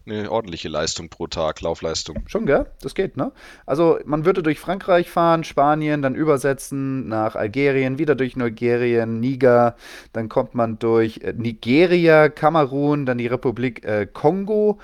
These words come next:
Speaker 2: dann durch Angola, Namibia und dann ist man irgendwann mal unten bei Kapstadt.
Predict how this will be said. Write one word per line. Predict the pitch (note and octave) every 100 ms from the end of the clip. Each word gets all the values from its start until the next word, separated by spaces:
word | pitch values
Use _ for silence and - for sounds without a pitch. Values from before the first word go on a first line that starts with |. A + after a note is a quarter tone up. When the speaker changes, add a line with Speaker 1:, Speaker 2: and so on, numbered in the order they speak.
| - - -
Speaker 2:
dann | B2+ A#2+
durch | A#2 A2+ G#2+
Angola, | G#2+ G2+ D3 D#3 D3 C#3 C3+
Namibia | A#2+ G#2+ C3 C3+ C3 B2+ B2
und | A2
dann | A2+ A2
ist | G#2
man | G#2
irgendwann | F#2+ G2+ F#2+
mal | F#2+
unten | G2 - F#2
bei | F#2+
Kapstadt. | F2 - - - - D2+